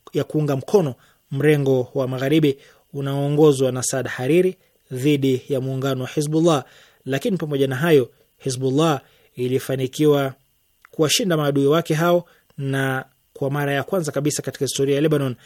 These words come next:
ikaibuka na ushindi wa moja kwa moja wa wingi wa viti bungeni kwa kupata viti sitini na moja kati ya viti vyote mia moja ishirini na nane vya bunge hilo. Baada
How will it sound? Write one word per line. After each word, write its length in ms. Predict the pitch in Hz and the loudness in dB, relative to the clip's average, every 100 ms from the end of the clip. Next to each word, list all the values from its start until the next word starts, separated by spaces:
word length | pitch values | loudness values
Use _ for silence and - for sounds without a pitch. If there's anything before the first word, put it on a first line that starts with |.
| - _ - | -20 _ -6
ikaibuka 540 | 135 131 135 147 147 | -4 -2 -2 -2 -4
na 100 | 139 | -6
ushindi 500 | 131 - 151 139 135 - | -4 -2 -2 0 -2 -4
wa 120 | 127 | -8
moja 280 | 156 208 190 | -4 -2 0
kwa 120 | 170 | 0
moja 360 | 175 170 160 156 _ _ _ | 0 2 0 -2 _ _ _
wa 140 | 135 | -2
wingi 440 | 131 147 147 135 135 | 2 2 2 0 -2
wa 200 | 131 131 | -4 -6
viti 240 | 131 135 | -6 -4
bungeni 420 | 135 135 160 180 170 _ _ _ | -4 0 2 2 -2 _ _ _
kwa 120 | - 135 | -6 -2
kupata 640 | 135 - 147 135 139 127 - | -2 0 -2 0 -2 -4 -8
viti 380 | 123 147 - | -4 -4 -2
sitini 240 | 135 - 156 | -8 -6 -2
na 80 | 160 | 0
moja 340 | 175 147 123 - _ _ _ | 2 2 -2 -8 _ _ _
kati 500 | 147 143 143 135 127 - | -4 -4 -2 -2 -4 -6
ya 200 | 139 127 | -6 -6
viti 280 | 127 - 127 | -8 -6 -4
vyote 440 | 131 160 143 123 _ _ _ | 2 2 2 -4 _ _ _
mia 160 | 131 127 | -8 -4
moja 440 | 135 139 127 120 113 | -2 -2 -2 -4 -6
ishirini 400 | 135 - 131 131 | -8 -8 -4 -4
na 80 | 127 | -4
nane 360 | 131 160 160 151 _ _ _ - | -4 -2 -2 -4 _ _ _ -10
vya 260 | 139 160 | -2 0
bunge 220 | 160 175 170 | 0 2 6
hilo. 260 | 190 135 - _ _ - - - - - - _ _ | 8 6 2 _ _ -20 -20 -20 -20 -20 -20 _ _
Baada 580 | 156 160 180 170 170 160 | 0 4 4 4 4 2